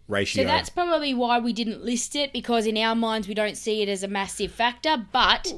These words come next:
Speaker 2: yes, technically it is a factor. But again, just like any of these, re-, w-, when you see them, they're not really massive factors.
Speaker 1: You can work around everything. The only thing you can't work around is a bad attitude.
Speaker 2: Yeah, well, is,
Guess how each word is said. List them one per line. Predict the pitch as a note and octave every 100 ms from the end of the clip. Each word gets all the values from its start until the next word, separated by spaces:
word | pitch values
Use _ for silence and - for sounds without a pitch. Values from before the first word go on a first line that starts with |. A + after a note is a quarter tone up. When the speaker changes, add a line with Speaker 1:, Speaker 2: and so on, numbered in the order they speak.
| -
Speaker 2:
yes, | A#3 A3+ - -
technically | D4 C4+ C#4+ B3 C4+
it | B3
is | B3 A3
a |
factor. | - G#3+ G#3+ C#4 D#4+ A#3+ -
But | C4 - -
again, | - A#3 C#4 A3+ F#3+
just | B3 C4+
like | B3+ - -
any | B3 D#4
of | A#3
these, | F3+ D#3+ E3 - -
re-, | B3 D4+ B3+
w-, | A#3 B3+
when | C4+ C#4+
you | C#4
see | B3 E4+ F4+
them, | D#4 C#4
they're | C#4
not | E4 F#4 A#3+
really | C#4 C4+
massive | A3+ A#3 A3 - G#3+
factors. | - A#3 A3 - F3 D3 D3+
Speaker 1:
You | D3
can | D#3
work | E3+ G3 D#3+
around | C3 C3+ B2
everything. | B2 B2+ C3+ - G#2+ A2
The | G2+ B2
only | E3 E3+
thing | C#3+ C3+
you | B2
can't | A#2 A#2+ A#2
work | A2 A2+ A2+
around | G2 F#2+ F#2 C3 F3 - _ _
is | A2+
a | G#2
bad | A2 A2
attitude. | G#2 G2+ - F#2 F2 _ _ _ -
Speaker 2:
Yeah, | B3 E3
well, | A3 C4+ C4+
is, | C#4